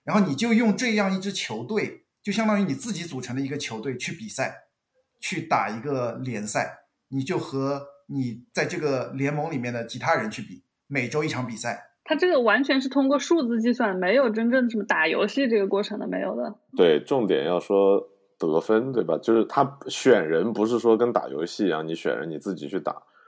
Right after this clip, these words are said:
Speaker 3: 而是说这些人他真实比赛中的表现决定了他在这个游戏里面能得多少分。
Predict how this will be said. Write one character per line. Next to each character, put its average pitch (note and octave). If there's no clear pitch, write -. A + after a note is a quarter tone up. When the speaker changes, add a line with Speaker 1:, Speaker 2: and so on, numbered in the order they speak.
Speaker 3:
而 G2+
是 A#2
说 A#2+
这 C#3
些 B2
人 G2
他 G#2
真 C3+
实 F#2+
比 E2
赛 D#2+
中 F#2
的 G#2
表 -
现 D2+
决 G#2+
定 A2+
了 -
他 G2
在 F#2
这 F#2
个 F2
游 D2+
戏 G2+
里 E2
面 C#2+
能 C#2+
得 D2+
多 F2+
少 A#1
分。 D#2+